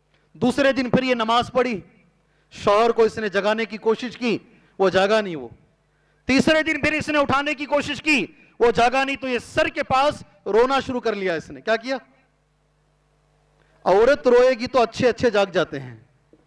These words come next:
और midnight में जाग जाते हैं। जी हाँ, फौरन उठकर बैठा, "क्यों रो रही हो?" कहा, "अल्लाह के रसूल की हदीस है,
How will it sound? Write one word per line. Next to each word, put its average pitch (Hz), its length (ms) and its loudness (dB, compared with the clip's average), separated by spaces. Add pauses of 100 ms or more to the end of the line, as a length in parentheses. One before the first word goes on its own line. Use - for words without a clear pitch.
(840)
और 175 140 2
midnight 226 500 -2
में 240 120 -4
जाग 220 220 0
जाते 175 280 -4
हैं। 113 280 -16 (640)
जी 202 180 0
हाँ, 196 140 2 (720)
फौरन 330 320 2
उठकर 320 280 0
बैठा, 294 260 0
"क्यों 320 320 -2
रो 330 120 4
रही 320 240 2
हो?" 311 240 2 (680)
कहा, 285 260 2
"अल्लाह 294 240 0
के 302 120 -4
रसूल 302 300 0
की 320 160 -4
हदीस 294 380 0
है, 311 240 2